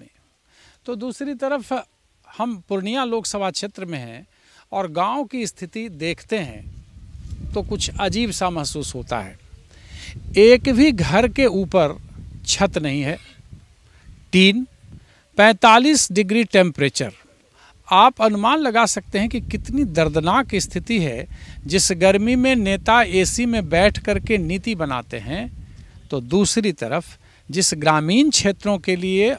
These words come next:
और जिस जन कल्याणकारी योजनाओं को अंजाम दिया जाता है, तो उसका परिणाम देखिए। ये मचान है, ये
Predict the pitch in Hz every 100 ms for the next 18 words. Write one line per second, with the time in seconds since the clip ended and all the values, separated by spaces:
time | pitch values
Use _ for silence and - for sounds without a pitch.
0 | - 185 180 151 180 151 165 170 143 165
1 | 165 165 165 156 156 180 269 262 185 165
2 | 147 147 160 226 226 185 165 143 156 233
3 | 214 170 151 135 123 - 120 113 190 -
4 | _ _ _ _ _ _ _ _ _ _
5 | - 147 - 185 165 175 160 175 269 233
6 | 165 135 - 110 - - _ - _ -
7 | 175 240 214 208 226 247 220 139 190 -
8 | - - - - 156